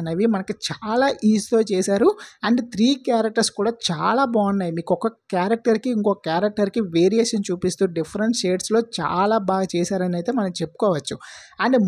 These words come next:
ముఖ్యంగా మణియన్ పాత్రలో టివినో అయితే ఆ క్యారెక్టర్‌ని సూపర్ అమేజింగ్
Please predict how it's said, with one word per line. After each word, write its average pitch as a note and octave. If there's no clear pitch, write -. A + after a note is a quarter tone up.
ముఖ్యంగా G3+
మణియన్ A3
పాత్రలో G3+
టివినో G#3
అయితే F#3+
ఆ F3+
క్యారెక్టర్‌ని A3
సూపర్ G3+
అమేజింగ్ A3